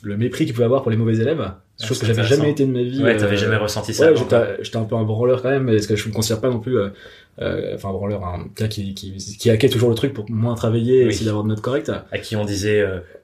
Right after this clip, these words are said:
Speaker 2: peut faire mieux, euh,
Speaker 1: Ouais,
Speaker 2: s'il
Speaker 1: ça,
Speaker 2: se donne
Speaker 1: euh,
Speaker 2: à fond,
Speaker 1: ça,
Speaker 2: quoi.
Speaker 1: j'ai jamais trop cru, mais,
Speaker 2: <laughs>
Speaker 1: mais,
Speaker 2: On
Speaker 1: enfin,
Speaker 2: disait
Speaker 1: oui,
Speaker 2: la
Speaker 1: pourquoi
Speaker 2: même
Speaker 1: pas, mais en
Speaker 2: chose.
Speaker 1: tout cas, j'aimais pas l'école. Et
Speaker 2: Ouais.
Speaker 1: je m'en suis rendu compte encore plus avec cette seconde-là qui m'a, qui m'a poussé vers le bas. Pour te dire, j'avais même eu un bulletin, euh, mon frère avait honte, ma mère avait honte, j'avais eu six sur vingt, je crois, en
Speaker 2: Ah
Speaker 1: seconde,
Speaker 2: ouais.
Speaker 1: tu vois.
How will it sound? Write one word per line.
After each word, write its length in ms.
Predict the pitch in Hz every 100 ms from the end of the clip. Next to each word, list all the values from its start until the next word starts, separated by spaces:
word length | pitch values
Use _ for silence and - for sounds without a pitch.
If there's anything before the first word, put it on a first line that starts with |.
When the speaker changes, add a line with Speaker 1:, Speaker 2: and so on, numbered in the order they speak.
| -
Speaker 2:
peut 120 | 135
faire 240 | 127 120 120
mieux, 200 | 120 120
euh, 240 | 110 127
Speaker 1:
Ouais, 60 | 135
Speaker 2:
s'il 200 | 131 120
Speaker 1:
ça, 60 | 117
Speaker 2:
se 60 |
donne 180 | 117 110
Speaker 1:
euh, 220 | 110 107
Speaker 2:
à 100 | 110
fond, 140 | - 113
Speaker 1:
ça, 140 | 127
Speaker 2:
quoi. 80 | 120
Speaker 1:
j'ai 120 | 123
jamais 220 | 117 117
trop 160 | 117 131
cru, 180 | - 147
mais, 340 | 127 110 107 104 -
Speaker 2:
<laughs> 500 | - - - - -
Speaker 1:
mais, 180 | 117 113
Speaker 2:
On 40 |
Speaker 1:
enfin, 160 | 107 107
Speaker 2:
disait 120 | 113
Speaker 1:
oui, 40 | 107
Speaker 2:
la 40 |
Speaker 1:
pourquoi 0 |
Speaker 2:
même 100 | 104
Speaker 1:
pas, 80 | 131
mais 60 | 139
en 40 |
Speaker 2:
chose. 100 | 131
Speaker 1:
tout 40 | 117
cas, 100 | -
j'aimais 140 | 123
pas 100 | 117
l'école. 360 | 120 113 135 117 98 -
Et 120 | 113 107
Speaker 2:
Ouais. 60 |
Speaker 1:
je 60 | 101
m'en 60 | 113
suis 100 | 120
rendu 100 | 120
compte 100 | 120
encore 160 | 110 104
plus 360 | 139 135 - -
avec 100 | 101
cette 140 | 107
seconde-là 460 | 117 110 131 113 110
qui 160 | -
m'a, 320 | 104 95 90 85
qui 80 | 87
m'a 80 | 101
poussé 260 | 107 110 120
vers 100 | 107
le 100 | 107
bas. 120 | 143
Pour 80 | 143
te 60 |
dire, 120 | 123 139
j'avais 120 | 110 113
même 80 |
eu 60 | 123
un 80 | 117
bulletin, 540 | 110 113 135 135 107
euh, 40 | 95
mon 80 |
frère 240 | 104 - 120
avait 140 | 110
honte, 160 | 113 123
ma 80 | 110
mère 140 | 107
avait 140 | 107 107
honte, 160 | 127
j'avais 200 | 117 98
eu 140 | 95 98
six 220 | - 117
sur 240 | 107 120
vingt, 160 | 110 120
je 80 | 110
crois, 160 | - 107
en 20 |
Speaker 2:
Ah 40 | 104
Speaker 1:
seconde, 200 | 101 123
Speaker 2:
ouais. 40 |
Speaker 1:
tu 100 | 101
vois. 80 | 101